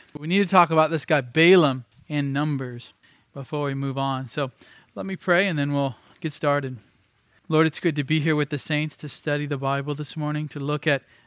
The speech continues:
the Old Testament, to see your fully inspired, fully inerrant word, to learn from it.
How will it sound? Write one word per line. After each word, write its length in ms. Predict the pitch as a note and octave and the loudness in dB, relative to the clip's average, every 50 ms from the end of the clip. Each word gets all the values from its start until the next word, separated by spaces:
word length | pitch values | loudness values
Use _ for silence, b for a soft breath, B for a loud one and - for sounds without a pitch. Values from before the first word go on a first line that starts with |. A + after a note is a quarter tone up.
| b _ | b _
the 120 | D#3 C#3+ | -2 0
Old 220 | C#3+ D3 D3+ D3+ | 2 2 2 2
Testament, 640 | - - D#3 D3 D3+ - - - D#3+ D3+ D3+ D3+ - b b b b b b b b b b b b b b b b | 0 0 0 0 0 -4 -6 -6 -4 -4 -4 -6 -10 b b b b b b b b b b b b b b b b
to 80 | - D#3 | -12 -12
see 180 | C3 - E3+ | -6 -4 -2
your 200 | D#3+ D3+ D3 C3+ - b b b b b b b b b b b b b b b _ _ | 0 0 0 -2 -4 b b b b b b b b b b b b b b b _ _
fully 480 | _ - - - F3 F3 E3+ D#3 D3 - | _ -8 -2 2 4 4 4 4 2 -2
inspired, 880 | D#3 D#3 D3 - - - - D3 D3 D3 D3+ D3+ D#3 D3+ C#3+ C#3 C3 B2+ | -4 -6 -6 -6 -10 -8 -2 0 2 2 2 2 0 -2 -2 -4 -6 -8
fully 400 | - - E3+ E3 E3 E3+ D#3+ D3+ | -6 -4 0 0 2 2 2 0
inerrant 460 | D3 C#3+ C#3+ D3+ D#3 D3+ C#3+ - D#3 | 0 0 0 0 -2 -2 -4 -6 -6
word, 480 | D3 C#3+ C#3+ D3 D3+ C#3+ C3 B2+ B2 b b b b b b b b b b b _ _ | -4 -2 -2 0 -2 -2 -4 -6 -10 b b b b b b b b b b b _ _
to 100 | - D3 | -4 -4
learn 320 | C#3 C#3+ D3 D#3 E3+ F3 | -2 0 0 0 0 -2
from 300 | D#3+ - - D3+ C3+ C3 | -4 -6 -8 -8 -8 -8
it. 140 | B2 C3 | -10 -14